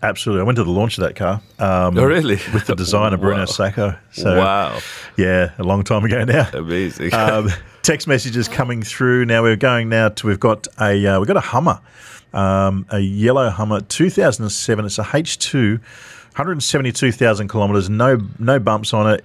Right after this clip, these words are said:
Speaker 1: executive pack, uh, T Vs are in the back, et cetera. Uh, again, no name on this one,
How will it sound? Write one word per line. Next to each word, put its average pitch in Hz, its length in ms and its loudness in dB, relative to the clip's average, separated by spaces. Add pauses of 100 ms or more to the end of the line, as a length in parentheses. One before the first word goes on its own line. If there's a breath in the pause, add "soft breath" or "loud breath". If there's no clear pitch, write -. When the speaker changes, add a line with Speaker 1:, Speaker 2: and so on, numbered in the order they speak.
(140)
Speaker 1:
executive 113 760 -2
pack, 98 420 -4
uh, 95 400 2
T 147 240 0
Vs 113 280 2
are 95 80 2
in 95 120 0
the 92 40 0
back, 87 380 -4
et - 180 -12
cetera. - 520 -6 (460 loud breath)
Uh, 92 200 2
again, 110 300 0
no 110 160 2
name 101 220 2
on 90 140 -2
this 104 240 -2
one, 98 280 0